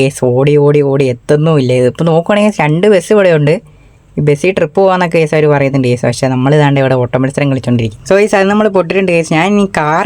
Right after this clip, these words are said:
വെച്ചിട്ട് അങ്ങനത്തെ ഒരു സംഭവം നോക്കിയാലോന്നുണ്ട്. എന്തായാലും ഞാൻ എടുക്കുന്നില്ല, ഇവരെ എല്ലാം വെച്ചിട്ട് നമുക്കത് ചെയ്യാം, ഗൈസ്. നമുക്ക് ഇവിടെ ഒന്ന് വീഡിയോ എടുക്കാം. So, ഗൈസ്,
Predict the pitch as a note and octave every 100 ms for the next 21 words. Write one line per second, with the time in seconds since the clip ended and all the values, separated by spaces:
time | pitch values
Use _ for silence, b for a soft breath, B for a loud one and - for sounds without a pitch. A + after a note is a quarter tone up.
0 | A#3 G3 F#3 F#3 F3+ F3 F3+ E3+ E3 D#3+
1 | E3 D3+ D#3+ D3+ D3 C3+ C3+ C3 D3 D3
2 | C#3+ F3 F#3 F3 D3+ C#3 D3+ F3 F3 E3+
3 | D3+ D#3 D#3+ D3+ D3 C#3+ C3 B2+ B2 B2
4 | B2 A#2+ D3+ D3+ D3+ C#3 C3+ C3 C3 E3+
5 | G3 G3+